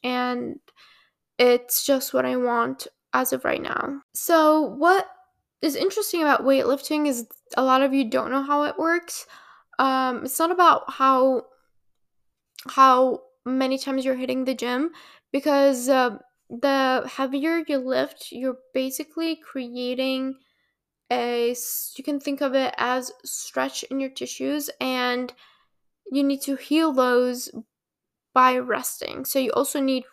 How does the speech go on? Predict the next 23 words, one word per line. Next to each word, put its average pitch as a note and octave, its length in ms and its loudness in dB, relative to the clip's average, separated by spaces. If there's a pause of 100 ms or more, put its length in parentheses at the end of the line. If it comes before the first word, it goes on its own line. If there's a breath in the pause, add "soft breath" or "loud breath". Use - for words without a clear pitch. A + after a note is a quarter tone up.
(220)
rest B3+ 320 -2
days, D4 520 0
which C4 460 -4 (380 soft breath)
me F4+ 120 4
personally, D#4+ 520 0
I A#3+ 360 0 (100)
rest, C4 220 -6
like, - 180 -10
once - 220 -8
a C4 40 -10
week, C#4+ 360 -4
which C4+ 180 -8
is B3+ 100 -10
probably, D4 760 -2 (760 soft breath)
I D4+ 100 0
mean, E4 240 0
right F4+ 160 2
now E4 180 2
it's, - 320 -6
it's - 220 -8
going C4+ 280 2
on C4 300 -2
fine, C4 520 -2